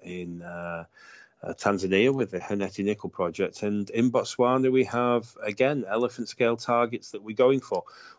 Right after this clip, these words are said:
We're trying to make our company focus on very, very cost effective,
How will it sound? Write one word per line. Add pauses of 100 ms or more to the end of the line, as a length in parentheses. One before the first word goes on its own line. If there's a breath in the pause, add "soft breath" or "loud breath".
We're
trying (180)
to (400)
make
our
company (320 loud breath)
focus
on
very,
very
cost
effective,